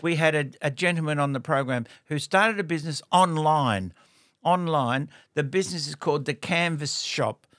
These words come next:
Look it up if you don't believe me. The Canvas Shop. His name is Jonathan, and Jonathan started a business online with only one product, you know, and, uh, this other person started a business with one product only,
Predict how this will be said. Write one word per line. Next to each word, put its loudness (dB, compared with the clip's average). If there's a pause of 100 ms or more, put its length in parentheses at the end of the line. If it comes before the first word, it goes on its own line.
(100)
Look -2
it 2
up 2
if -6
you -4
don't 2
believe 0
me. -2 (420)
The 0
Canvas -2
Shop. -2 (480)
His -4
name -2
is -4
Jonathan, -2 (340)
and 0
Jonathan -2
started 0
a -2
business -4 (180)
online 2 (240)
with -2
only 2
one 0
product, 2 (180)
you -4
know, 0 (240)
and, -2 (100)
uh, -2
this -4
other 0
person -2
started -2
a -4
business -6 (280)
with -4
one 0
product 0
only, 0